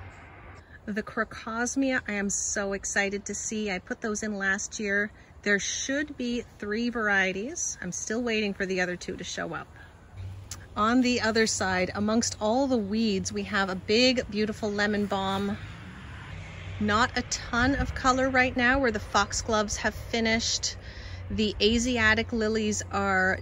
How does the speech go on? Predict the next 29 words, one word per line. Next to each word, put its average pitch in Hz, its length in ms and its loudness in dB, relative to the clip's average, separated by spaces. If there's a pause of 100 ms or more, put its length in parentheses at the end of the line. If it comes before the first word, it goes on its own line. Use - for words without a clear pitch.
(120)
just 294 680 2
finishing. 262 680 2
There's 247 220 2
still 220 340 2
some 214 480 2 (120)
buds 196 340 -2
waiting 196 320 0
to - 180 -6
open. 202 520 0 (800)
A 196 60 0
nice 196 320 2
big 208 200 0
stand 202 520 0
of 190 280 -2
oriental 190 540 0
hybrids 190 600 -2
over 190 260 -4
here 190 360 0
as 180 160 0
well. 185 720 0 (800)
And 190 720 0 (640)
a 196 400 -2
little 262 640 -2
lime 220 580 2
hydrangea 196 1040 0
getting 185 240 -2
ready 175 240 -2
to 170 60 -4
flower. - 500 -6